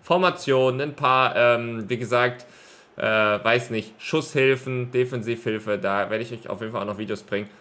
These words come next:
Falls ihr euch das fragt, jetzt erstmal versuche ich auch das Spiel ein bisschen zu lernen. Ähm, kurz jetzt, äh, mal darauf ein-, eingehen, aber, ähm, da brauche ich natürlich noch ein paar Tage. Ich will euch ne-, kein, kein Blödsinn erzählen.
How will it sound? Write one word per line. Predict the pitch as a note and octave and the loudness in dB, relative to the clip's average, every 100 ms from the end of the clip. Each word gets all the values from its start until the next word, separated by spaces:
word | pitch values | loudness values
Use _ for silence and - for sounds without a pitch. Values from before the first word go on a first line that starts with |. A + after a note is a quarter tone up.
| _ | _
Falls | - B2 B2+ | 0 0 2
ihr | C3 | 0
euch | |
das | B2+ A#2 | 0 -2
fragt, | - A#2+ C3 C#3 - - _ | 0 2 2 0 -12 -20 _
jetzt | B2 B2 | -2 2
erstmal | D3 D3+ D3+ C#3+ C3+ - | 2 2 2 4 4 0
versuche | C#3 C3 C#3+ | -2 0 4
ich | |
auch | C#3+ D3+ | 4 4
das | D3+ | -2
Spiel | - D3 | 0 -2
ein | |
bisschen | C#3 C#3+ C3+ | -2 -2 -6
zu | - | -4
lernen. | B2 B2+ C#3+ C#3+ - _ _ - | 0 2 2 -2 -16 _ _ -8
Ähm, | A2+ A#2 A#2 A2+ G#2+ - | -2 2 2 0 -4 -4
kurz | C3+ B2+ | -6 -2
jetzt, | B2 G#2 - - - | -2 -2 -8 -8 -2
äh, | |
mal | G#2 G#2 G#2 G2+ - G#2+ G#2 G2+ G2 | 0 2 4 2 0 -2 0 0 0
darauf | G#2+ A2 G#2+ | 0 -2 -2
ein-, | F#2 A2+ A2+ - - _ _ _ - | -4 -2 -6 -10 -18 _ _ _ -6
eingehen, | A2 A#2 A#2 A#2 A2 - | -4 -2 0 0 -4 -4
aber, | G2+ G2 G2+ G2 D#2+ | -2 2 2 2 0
ähm, | F#2+ F#2 | -4 -4
da | G#2 | -4
brauche | F#2+ A2 | -2 -2
ich | A#2 | -2
natürlich | G2+ G#2+ G2 | -4 -6 -6
noch | G2 | -6
ein | |
paar | G2 F#2 | -4 -2
Tage. | G2+ G2+ G#2 G2 | 0 0 0 -4
Ich | F#2+ | -8
will | G#2+ | -6
euch | G2+ G2+ | -6 -4
ne-, | F#2+ F#2 - | -6 -6 -4
kein, | G2+ G2+ F#2+ - | -4 -4 -8 -10
kein | - B2 B2+ | 0 2 2
Blödsinn | C#3 F#3 A3 D3 B2 | 6 6 6 -2 -2
erzählen. | A2 G2+ - A#2+ | -4 -4 0 0